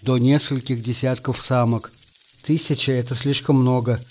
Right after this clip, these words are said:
но стабильность системы ухудшилась незначительно. При равном соотношении полов у каждой самки в среднем будет два потомка с вероятностью, равной одному. Каждый самец в среднем оставит две тысячи потомков,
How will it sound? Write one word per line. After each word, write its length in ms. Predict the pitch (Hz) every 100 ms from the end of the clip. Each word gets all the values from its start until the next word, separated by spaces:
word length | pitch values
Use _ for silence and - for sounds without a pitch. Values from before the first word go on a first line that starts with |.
| - - -
но 280 | 147 147
стабильность 540 | 120 - 135 143 143 -
системы 460 | 139 - 175 170
ухудшилась 680 | 131 123 139 123 139 131 -
незначительно. 840 | 135 120 131 - 120 123 117 110 - - - - - - - - -
При 300 | 143 135 139 139
равном 380 | 139 139 135
соотношении 580 | 120 139 135 123 143 135
полов 440 | 127 135 165 165 127
у 40 |
каждой 380 | 143 131 117 123
самки 400 | - 160 175 131
в 60 |
среднем 480 | - 131 131 117 123
будет 360 | 120 139 135 98
два 220 | 110 131
потомка 640 | 127 123 131 127 117 120 - - -
с 140 | - 131
вероятностью, 680 | 123 123 135 139 123 - 120
равной 320 | 123 120 123
одному. 480 | 117 123 120 120 110 - - - - - -
Каждый 360 | - 139 127 131
самец 560 | - 139 139 165 - -
в 80 | -
среднем 520 | - 135 135 120 120
оставит 460 | 123 123 139 139 117
две 200 | 120 131
тысячи 560 | 135 135 - - 131
потомков, 680 | 123 127 123 156 165 131 -